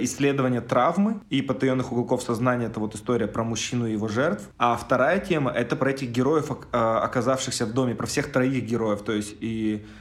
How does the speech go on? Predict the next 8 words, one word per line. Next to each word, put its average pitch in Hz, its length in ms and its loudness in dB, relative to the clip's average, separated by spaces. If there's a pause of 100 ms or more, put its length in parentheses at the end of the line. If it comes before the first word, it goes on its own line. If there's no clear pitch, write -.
(200)
Джорджины 120 320 0
Кэмпбелл, 170 360 2
и 127 40 2
Билла 120 220 2
Скарсгарда, 143 560 0
и 110 100 -2
Джастина 120 380 -2
Лонга. 170 440 0